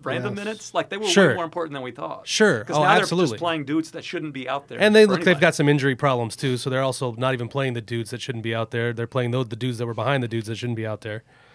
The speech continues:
Speaker 1: I've,
Speaker 3: So
Speaker 1: I've gotten some feedback about the Spurs Insider podcast that I say um too much. Like Jeff likes to say, "Dude," I'm just saying.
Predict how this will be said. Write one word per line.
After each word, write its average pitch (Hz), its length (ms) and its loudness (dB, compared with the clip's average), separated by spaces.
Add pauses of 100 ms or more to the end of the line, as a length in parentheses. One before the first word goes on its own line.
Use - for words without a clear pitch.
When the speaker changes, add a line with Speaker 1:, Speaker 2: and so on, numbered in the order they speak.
(360)
Speaker 1:
I've, 131 60 0
Speaker 3:
So 127 320 0 (140)
Speaker 1:
I've 135 140 -4
gotten 143 380 0
some 123 320 -10 (100)
feedback 135 680 -6 (120)
about 117 460 -6
the 117 80 -12
Spurs 117 680 -12
Insider 117 460 -10
podcast 117 680 -10
that 113 120 -16
I 104 100 -10
say 113 280 -12
um 110 300 -12
too 127 140 -16
much. 135 340 -18 (1120)
Like 113 160 -12 (240)
Jeff 117 320 -8
likes 107 180 -10
to 98 60 -20
say, 95 180 -14
"Dude," 95 360 -16
I'm 101 100 -18
just 95 160 -18
saying. 95 240 -20